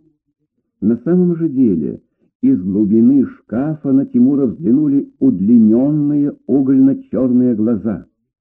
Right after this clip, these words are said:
Распахнулась и слабо задвигалась прореха черного же рта, и хриплый, квакающий голос неловко, с трудом проговорил: "Не надо бояться, я есть друг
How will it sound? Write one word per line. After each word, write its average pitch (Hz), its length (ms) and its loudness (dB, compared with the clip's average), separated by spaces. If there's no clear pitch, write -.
Распахнулась 131 960 -2
и 143 120 0
слабо 135 380 -6
задвигалась 135 580 -2
прореха 131 500 -4
черного 135 680 -2
же 131 140 -4
рта, 120 460 -8
и 131 100 4
хриплый, 104 920 -2
квакающий 113 680 -2
голос 107 400 -2
неловко, 123 720 -6
с - 80 -20
трудом 110 720 -2
проговорил: 107 800 -4
"Не 123 220 0
надо 143 340 0
бояться, 110 800 -6
я 139 240 -6
есть 147 420 -4
друг 147 540 -4